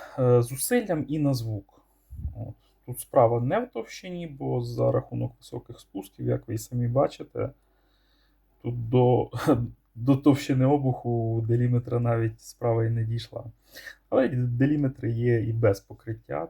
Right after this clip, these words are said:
тому, мабуть, на кухню дійсно краще без.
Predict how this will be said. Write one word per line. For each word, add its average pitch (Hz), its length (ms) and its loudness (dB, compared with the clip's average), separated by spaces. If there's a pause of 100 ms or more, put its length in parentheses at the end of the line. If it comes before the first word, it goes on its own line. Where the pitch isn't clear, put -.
тому, 117 240 -8
мабуть, 117 460 -6
на 117 60 -6
кухню - 400 -10
дійсно 110 480 -10 (1500)
краще 110 460 2
без. - 500 -6